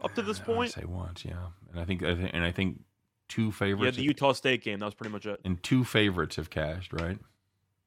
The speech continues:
Speaker 2: That's it.
Speaker 1: I believe so.
Speaker 2: Yeah.
Speaker 1: Um, just actually looking through that. Uh, Liberty, Liberty cashed, and Louisiana cashed.
Speaker 2: Yep.
Speaker 1: So, two so far.
Speaker 2: That's it. Yep.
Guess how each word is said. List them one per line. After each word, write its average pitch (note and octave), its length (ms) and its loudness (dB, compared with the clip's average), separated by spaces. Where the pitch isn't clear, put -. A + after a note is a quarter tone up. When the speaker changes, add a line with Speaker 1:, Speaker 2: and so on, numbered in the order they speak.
Speaker 2:
That's E2 200 -8
it. F2+ 160 -4
Speaker 1:
I A#2+ 240 4
believe B2+ 720 0
so. G#2 460 -2
Speaker 2:
Yeah. A2+ 500 2
Speaker 1:
Um, A2 320 -6
just A#2 260 -4
actually B2 300 2
looking A#2+ 340 -2
through A2 280 -6
that. G#2 340 0
Uh, A2+ 160 4
Liberty, D3+ 480 4
Liberty C3 380 -2
cashed, A#2 580 -2
and A2+ 240 -4
Louisiana A2+ 580 0
cashed. F#2+ 340 -8
Speaker 2:
Yep. F2 200 0
Speaker 1:
So, G#2 360 -4
two A#2 180 -6
so G2+ 160 -8
far. G2 200 -10
Speaker 2:
That's - 160 -12
it. - 220 -10
Yep. - 160 -20